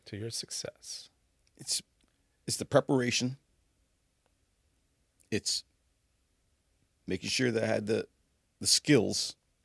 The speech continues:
Speaker 2: to, so that when opportunities came, that I was able to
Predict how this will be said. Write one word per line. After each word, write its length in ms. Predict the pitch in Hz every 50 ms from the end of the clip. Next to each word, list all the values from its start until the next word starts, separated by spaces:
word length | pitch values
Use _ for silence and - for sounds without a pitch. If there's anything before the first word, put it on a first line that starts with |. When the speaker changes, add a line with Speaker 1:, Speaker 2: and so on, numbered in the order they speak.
| _ _ _ _ _ _ _ _ _ -
Speaker 2:
to, 400 | - 120 107 98 95 92 90 - _ _ _ _ _ _ _ _ _ _ _ _ _ _ _ _ _ _ _ _ _ _ _ _ _ _ _ _ _ _ _
so 160 | - - 127
that 60 | 101
when 100 | 90 98
opportunities 560 | 107 110 - - - 143 139 120 101 90 92 -
came, 360 | - 95 85 85 85 80 - - _
that 100 | - 92
I 60 | 90
was 140 | 85 82 95
able 180 | 95 90 87 87
to 320 | - - 92 87 82 73